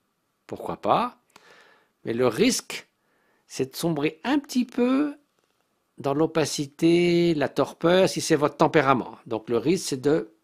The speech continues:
peu à peu, votre méditation devient moins claire. Donc généralement, en tout cas dans le bouddhisme tibétain, on médite avec les yeux ouverts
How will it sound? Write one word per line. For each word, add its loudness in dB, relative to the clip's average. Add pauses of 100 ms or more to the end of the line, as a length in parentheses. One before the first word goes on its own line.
(340)
peu -6
à -4
peu, 0
votre -6
méditation -4
devient 0
moins 4
claire. -4 (840)
Donc -4
généralement, 4
en 2
tout -8
cas 2
dans -6
le -8
bouddhisme -6
tibétain, -6 (880)
on -4
médite 2
avec 0
les -2
yeux 4
ouverts 0